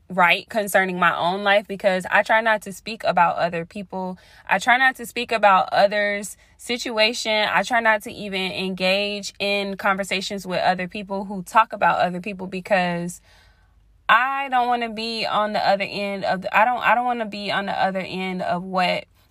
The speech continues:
God's wrath does to that person that's speaking, or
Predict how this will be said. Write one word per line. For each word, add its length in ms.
God's 380
wrath 540
does 360
to 120
that 220
person 400
that's 180
speaking, 520
or 540